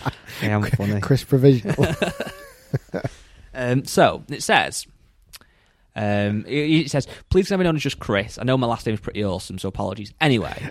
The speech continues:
Speaker 2: How many people are gonna be guessing what his last name is? I love that.
Speaker 1: Send us
Speaker 2: Anyway.
Speaker 1: your best guesses. Um, "I'm massively into golf. I watch the European and P G A Tour events when I can, and I also love to play. I probably play on average around two to three times a month. I'm an eighteen handicapper.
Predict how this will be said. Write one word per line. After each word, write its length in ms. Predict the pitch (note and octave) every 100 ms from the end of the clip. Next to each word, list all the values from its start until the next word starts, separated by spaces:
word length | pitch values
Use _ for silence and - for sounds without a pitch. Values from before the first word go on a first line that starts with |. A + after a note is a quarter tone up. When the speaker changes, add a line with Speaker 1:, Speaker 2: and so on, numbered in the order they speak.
| - D3+
Speaker 2:
How 120 | F3
many 180 | F#3+ F3
people 300 | D#3 D#3+ D3
are 40 |
gonna 160 | C3 A#2
be 60 | A2+
guessing 380 | C3 C3+ C#3+ B2
what 120 | A#2
his 100 | A#2
last 200 | A#2+ -
name 240 | B2 C3 C3
is? 180 | D#3 -
I 60 | A#2
love 240 | A#2+ A#2
that. 220 | F2+ -
Speaker 1:
Send 140 | A#2 A#2
us 60 |
Speaker 2:
Anyway. 40 | G#2+
Speaker 1:
your 60 | G#2
best 180 | G#2
guesses. 340 | - - G2 - - - -
Um, 340 | A2 G#2+ G#2+ -
"I'm 140 | B2
massively 500 | D3+ D#3+ G3+ F#3 E3+
into 240 | C#3+ B2+ G#2+
golf. 540 | E2 A2 D#3+ _ _ _ - _ -
I 40 |
watch 180 | A2+ G#2+
the 80 | B2+
European 560 | D3 E3 C3+ A#2+ A2
and 140 | F#2 G#2
P 180 | B2 A#2+
G 120 | A2
A 20 |
Tour 240 | - G#2
events 400 | G2+ G2 G2 -
when 160 | G#2 G#2
I 60 | F#2+
can, 360 | - E2 F#2+ -
and 100 | G#2+
I 40 |
also 220 | A2+ G#2
love 120 | G#2+ -
to 100 | F#2+
play. 380 | - C#2 C#2 A#2+ _ _ _ _ _ -
I 60 | A2
probably 240 | D#3 F#3
play 180 | - D3+
on 80 | C#3
average 380 | A2+ G#2+ F#2+
around 220 | G#2 G2+ G2+
two 180 | C3
to 80 | A#2+
three 160 | B2 A2
times 320 | G#2+ G2+ G2+
a 40 |
month. 360 | G2+ F#2 F#2 -
I'm 100 | G#2
an 100 | G2
eighteen 320 | G2+ - G2+
handicapper. 640 | G#2 G#2 G#2 - - -